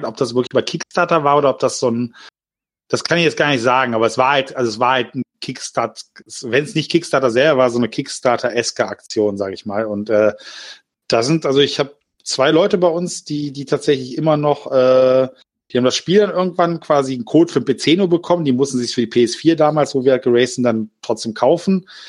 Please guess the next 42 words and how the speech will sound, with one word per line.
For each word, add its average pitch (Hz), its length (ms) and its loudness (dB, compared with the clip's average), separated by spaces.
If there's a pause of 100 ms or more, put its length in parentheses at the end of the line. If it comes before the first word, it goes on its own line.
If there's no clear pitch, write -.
(420)
Aber 123 480 2
die 117 100 2
haben 117 80 2
das 110 100 0
Spiel - 220 -4
halt 160 140 2
entweder 151 260 -2
umsonst 139 320 -2
bekommen 135 240 -2
für 135 120 -4
den 127 60 -4
P 123 120 -4
C 127 320 2
und, 117 500 -2
äh, 117 260 4
kriegen 127 280 -2
immer 190 240 2
noch 147 160 0
ab 156 160 -2
und 151 80 0
zu - 120 -4
Überweisungen 131 600 4
quasi, 123 420 0
weil 117 140 2
sie 117 120 -2
jetzt, 117 320 0
also 120 160 2
die - 380 -4
haben 120 80 0
inzwischen 120 400 -2
dann 110 320 0 (240)
nicht - 160 -10
viel, 139 320 2
dreißig, 117 480 -2
vierzig 113 360 -2
Euro 107 240 0
Gewinn 107 280 0
gemacht 98 320 -2
damit, 98 240 -2
dass - 160 -2
sie 107 80 -6
da, 98 220 -4